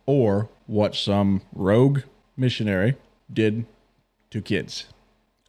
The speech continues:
I just wanted to put that out there. So I'm praying for the return. I wish them all the best.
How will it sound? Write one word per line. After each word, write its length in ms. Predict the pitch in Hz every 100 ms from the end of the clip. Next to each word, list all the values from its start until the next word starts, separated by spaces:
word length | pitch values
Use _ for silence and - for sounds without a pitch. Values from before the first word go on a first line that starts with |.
| -
I 80 |
just 180 | 104 98
wanted 180 | 101 98
to 40 |
put 140 | 101 101
that 140 | 104
out 180 | 95 -
there. 160 | - - _ _ _ _ - - - - -
So 140 | 98
I'm 100 | 92
praying 280 | 110 107 98
for 80 | 98
the 60 |
return. 500 | 98 98 127 131 131 113
I 100 | 107
wish 260 | 107 101
them 140 | - 95
all 120 | 101
the 80 | 95
best. 540 | 104 123 139 - -